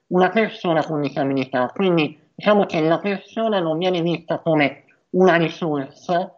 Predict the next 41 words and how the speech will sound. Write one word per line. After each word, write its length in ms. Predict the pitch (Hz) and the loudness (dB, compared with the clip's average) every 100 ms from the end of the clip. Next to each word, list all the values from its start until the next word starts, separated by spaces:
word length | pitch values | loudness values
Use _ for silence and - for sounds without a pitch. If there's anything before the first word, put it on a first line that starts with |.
| _ _ | _ _
un 140 | 180 | -2
investimento, 1300 | 175 160 156 156 - 160 143 135 131 - 180 196 220 208 | 0 2 0 -2 -6 -4 0 0 -2 -4 -2 0 0 0
ma 520 | 165 180 208 220 - - _ | 0 4 4 4 0 -16 _
come 300 | - 226 233 | 2 6 6
un 260 | 202 190 - | 4 2 -2
costo, 640 | - 156 139 - - 156 | -2 -2 -4 -10 -8 -8
come 320 | - 214 214 | -2 0 2
una 280 | 185 190 185 | 2 2 0
perdita. 840 | - 156 131 120 127 120 139 131 - _ _ | 0 -2 -4 -6 -10 -4 -2 -2 -6 _ _
E 200 | - 165 | -2 0
questo, 360 | 165 262 240 190 | 2 2 2 0
anche 280 | 170 185 190 | 2 0 -6
questo 380 | - 233 226 170 | -6 -6 -2 -2
è 20 | |
un 120 | 151 | 0
problema 540 | 165 151 151 151 143 | -2 -2 0 0 -2
culturale, 720 | - 151 - 160 151 139 131 127 | -4 -6 -6 0 2 2 0 -4
cioè 160 | 143 - | -8 -10
si 80 | |
pensa, 380 | - 180 170 170 - _ | -4 -2 -2 -8 -12 _
è 80 | - | 0
un 100 | 185 | 4
po' 140 | 247 | 4
come 220 | 233 208 185 | 4 2 0
se 120 | 160 | -6
ci 120 | - | -10
pensate 400 | 175 165 190 214 | -10 -6 -4 0
bene 460 | 175 170 151 - _ _ _ | 2 2 2 -2 _ _ _
quando 540 | 180 175 170 156 147 | 0 2 2 2 0
durante 440 | 143 147 160 143 160 | 0 2 2 0 -6
un 80 | - | -6
colloquio 420 | 160 156 151 156 | -2 0 0 -2
di 80 | 165 | -2
lavoro 500 | 175 160 156 139 - _ _ | -2 0 -2 -4 -8 _ _
a 140 | 160 | -2
una 220 | 160 175 175 | 0 2 2
donna 480 | 165 160 156 147 | 4 2 2 -2
gli 120 | 139 135 | -2 -4
si 120 | 156 | -10
chiede: 420 | - 147 135 135 | -6 -2 -2 -2
"Ma 260 | 147 151 | -2 -2